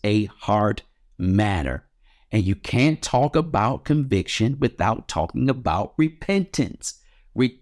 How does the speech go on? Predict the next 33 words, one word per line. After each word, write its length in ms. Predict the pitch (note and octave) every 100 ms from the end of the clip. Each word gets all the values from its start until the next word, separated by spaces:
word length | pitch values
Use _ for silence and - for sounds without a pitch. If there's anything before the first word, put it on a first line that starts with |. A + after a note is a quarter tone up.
| -
repentance 760 | C3 B2 - E3 G3+ - D#3 D3
literally 560 | G#2 A2 D#3 D#3+ D#3 D#3
means 480 | C3 B2 A#2+ B2 -
to 180 | A2+ A2
change 720 | - C3+ A#2+ A#2 A#2+ - - _ _
and 280 | G#2+ G#2+ F#2
go 340 | A2+ A2+ A2+ A2 -
in 360 | G#2+ G#2+ A2 -
another 480 | G#2 G2+ G2+ F#2+ G2+
direction. 680 | E2+ F#2+ F2+ E2+ - D2+ - _ _ _
But 280 | G#2+ G2+ -
you 140 | F#2+ -
can't 440 | - C3+ D3 E3 - _ _ -
do 320 | A2+ F#3+ C#3 F2+
it 220 | G2+ - _ -
until 540 | A2 A2+ - D3 B2+
it 180 | - G2
hits 540 | - C#3 D#3+ C#3 -
you 260 | G#2 A#2 -
at 160 | A2+ G#2+
a 40 |
heart 440 | - - C#3 C#3+ -
level. 480 | G2 E2 D2+ - - _ _
You 120 | F#2+ G#2
gotta 320 | C3+ F3 F#3+
see 300 | - D#3 D3+
that 140 | A#2+
what 300 | G2+ B2 -
you're 100 | B2+
doing 320 | A#2+ C3 A#2+
is 120 | G#2 -
hurting 280 | G2 D2+
you. 280 | F#2 G2 D2+